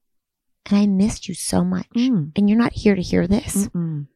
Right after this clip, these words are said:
Speaker 1: but you're my best mom."
Speaker 2: Mm, oh, no. Oh, the best mom.
Speaker 1: You're my best mom.
Speaker 2: Right.
Speaker 1: Like, there's multiple. <laughs>
Speaker 2: Yes. I've got, like, ten, but you're my favorite.
Speaker 1: "You are my best mom."
Speaker 2: Yeah.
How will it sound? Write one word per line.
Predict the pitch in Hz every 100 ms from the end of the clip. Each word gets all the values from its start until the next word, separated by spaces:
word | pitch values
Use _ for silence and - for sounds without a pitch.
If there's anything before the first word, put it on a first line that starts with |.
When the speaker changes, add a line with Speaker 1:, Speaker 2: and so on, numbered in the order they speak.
| _ _ _
Speaker 1:
but | - -
you're | 214
my | 208 -
best | 165 -
mom." | 180 165 160 -
Speaker 2:
Mm, | 220 226
oh, | 254 285 190 -
no. | 233 240
Oh, | 269 233
the | -
best | 269 -
mom. | 240 269 302 180
Speaker 1:
You're | 180 214
my | 190 196 185
best | - 147 -
mom. | 147 135 196
Speaker 2:
Right. | 247 226 - - -
Speaker 1:
Like, | 170
there's | - 151
multiple. | 175 156 - - 123
<laughs> | 233
Speaker 2:
Yes. | 247 226 - - 214 - - -
I've | 220
got, | 277 233
like, | 185
ten, | - 208 208
but | 185
you're | 170 208
my | 208 180 - _
favorite. | 202 190 165 - - _ - - - - - - _
Speaker 1:
"You | 214 240
are | 233 214
my | 196 165 -
best | 190 175 - 165
mom." | 147 139 143 -
Speaker 2:
Yeah. | 202 190 190 170